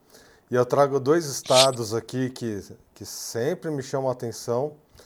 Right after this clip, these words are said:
Ah, Pará e Tocantins, né?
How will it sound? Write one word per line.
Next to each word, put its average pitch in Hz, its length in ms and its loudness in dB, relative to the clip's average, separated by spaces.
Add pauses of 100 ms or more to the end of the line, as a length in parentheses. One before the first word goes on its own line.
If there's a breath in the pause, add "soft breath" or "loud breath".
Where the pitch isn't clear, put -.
(400 soft breath)
Ah, 113 1000 4
Pará 151 560 6
e 147 100 -8
Tocantins, 151 920 -6
né? 123 260 -10